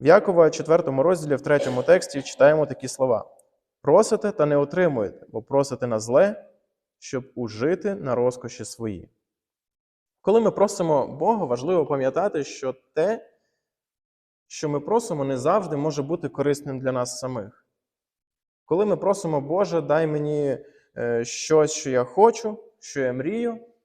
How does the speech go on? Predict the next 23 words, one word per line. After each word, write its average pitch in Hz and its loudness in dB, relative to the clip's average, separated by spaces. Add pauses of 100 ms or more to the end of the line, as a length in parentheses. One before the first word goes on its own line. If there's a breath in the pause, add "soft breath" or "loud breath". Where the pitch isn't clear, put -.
(280)
то 135 -6
не 139 -4
факт, 208 -4
що - -10
воно 156 -2
дійсно 156 -8
буде 160 -6
для 135 -6
нас 160 -4 (380)
у 135 -12
довгостроковій, 139 -2 (680)
е, 113 -4
перспективі 143 -4
позитивним. 127 -4 (800)
Воно 240 0
може 226 2
бути 214 -4
приємним, 131 -2 (100)
може 143 -2
здаватись 156 2
корисним, 143 -6
може 139 -4
здаватись 165 0